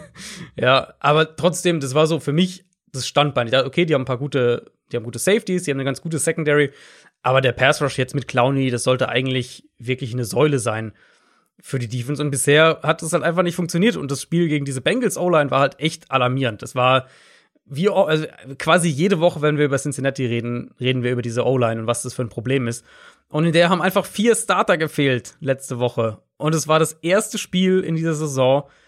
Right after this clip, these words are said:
in dem Joe Burrow keinen Sack und keinen Hit eingesteckt hat. Und er hat auch wieder achtunddreißig Dropbacks gehabt. Also an den,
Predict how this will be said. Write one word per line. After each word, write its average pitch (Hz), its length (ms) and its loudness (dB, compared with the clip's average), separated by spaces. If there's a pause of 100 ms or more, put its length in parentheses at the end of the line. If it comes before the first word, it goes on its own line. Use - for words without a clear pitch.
(140)
in 135 140 -6
dem 147 180 2
Joe 143 160 2
Burrow 143 340 2
keinen 175 300 0
Sack 151 340 0
und 147 120 -8
keinen 143 240 0
Hit 180 180 0
eingesteckt 110 560 -10
hat. - 220 -14 (440)
Und 147 180 0
er 147 60 6
hat 147 120 2
auch 135 140 -2
wieder 160 200 2
achtunddreißig 165 500 -2
Dropbacks 190 420 0
gehabt. 127 280 2
Also 139 180 2
an 147 80 0
den, 151 280 0